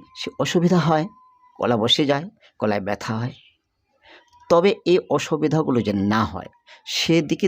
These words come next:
ধ্যান রেখে, মানে লক্ষ্য রেখে আমরা আপনাদের জন্য আজ এই ভিডিওটি নিয়ে এসেছি। যদি এই ভিডিওটি দেখেন, আমি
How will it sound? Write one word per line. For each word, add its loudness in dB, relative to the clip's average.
ধ্যান -2
রেখে, -6
মানে 2
লক্ষ্য -4
রেখে 0
আমরা 2
আপনাদের -4
জন্য -2
আজ -6
এই -4
ভিডিওটি -6
নিয়ে 0
এসেছি। -4
যদি 2
এই 4
ভিডিওটি -2
দেখেন, -4
আমি 4